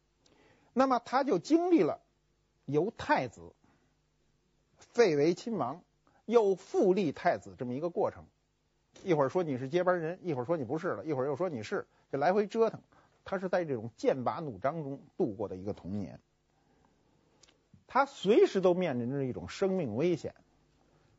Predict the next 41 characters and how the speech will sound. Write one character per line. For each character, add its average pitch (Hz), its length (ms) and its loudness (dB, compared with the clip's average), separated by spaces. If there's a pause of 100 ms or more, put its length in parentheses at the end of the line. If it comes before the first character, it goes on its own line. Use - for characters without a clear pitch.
(180)
所 180 220 4
以 220 120 4
呢， 131 260 0
他 156 280 -2 (140)
小 - 540 -8
时 104 160 -6
候 147 180 0
呢， 107 160 -4 (720)
心 208 380 0
里 113 120 -2
呢 104 220 -8 (920)
就 151 100 2
有 104 160 0
疾 180 240 -2
患， 143 240 0 (840)
让 156 240 2
我 98 80 -6
们 110 120 -6
说 160 120 0
就 156 120 0
被 156 120 4
吓 - 280 2
破 139 160 4
了 104 80 0
胆。 73 280 -6 (840)
比 135 100 2
如 165 160 6
他 196 100 4
有 156 140 4
严 127 340 2
重 190 160 0
的 107 80 -2
口 87 260 -10
吃， - 280 -8 (1500)
反 120 260 0
应 190 100 0
也 151 120 2
比 165 100 -4
较 139 140 4
迟 - 220 -6
钝。 202 180 -2